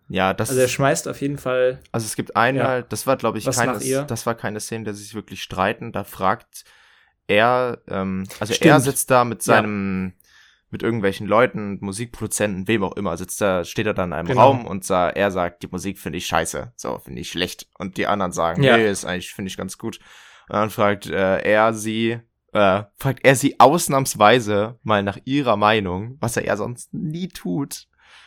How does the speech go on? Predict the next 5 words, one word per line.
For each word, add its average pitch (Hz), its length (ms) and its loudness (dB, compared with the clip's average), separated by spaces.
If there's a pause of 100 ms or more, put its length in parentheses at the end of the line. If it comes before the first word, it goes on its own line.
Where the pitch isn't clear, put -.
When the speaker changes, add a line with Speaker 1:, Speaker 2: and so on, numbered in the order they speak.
(120)
Speaker 1:
Also 104 240 -8
wirklich 123 340 -8
nie. 135 440 -6 (600)
Ähm, 104 400 0
Speaker 2:
Ja, 123 300 2